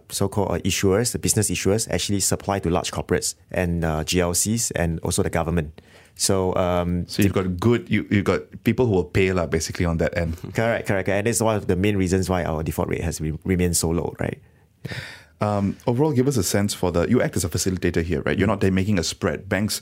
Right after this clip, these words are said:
Speaker 2: can borrow money from, sorry, can take in deposits to lend and then they make the spread in between that on the interest. Uh, you are a facilitator, uh, for the most part, and, but you also have a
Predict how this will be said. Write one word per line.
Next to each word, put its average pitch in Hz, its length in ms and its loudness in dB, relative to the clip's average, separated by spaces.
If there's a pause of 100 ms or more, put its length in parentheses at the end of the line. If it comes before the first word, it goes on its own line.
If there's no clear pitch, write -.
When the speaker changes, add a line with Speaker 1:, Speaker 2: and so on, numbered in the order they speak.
(300)
Speaker 2:
can 85 300 -2 (100)
borrow 101 320 4
money 104 480 2
from, 85 340 -2
sorry, 80 220 -2
can 85 220 -2 (100)
take 120 160 0
in 120 100 4
deposits 92 460 0
to - 100 -2
lend 90 280 0
and 90 80 2
then 90 80 2
they 82 80 -2
make 87 200 0
the 82 80 -4
spread - 340 -2
in 85 100 0
between 85 420 -2
that 78 260 -2 (300)
on 82 120 0
the 82 100 0
interest. 82 480 -2 (420)
Uh, 92 260 2
you 117 240 4
are 90 160 0
a 85 60 -2
facilitator, 82 880 -2 (140)
uh, 78 180 -2
for 80 160 -8
the 76 80 -6
most 87 220 0
part, 85 280 -2
and, 82 160 -2
but 85 140 -2
you 87 80 2
also 85 220 0
have 87 280 0
a 82 240 -2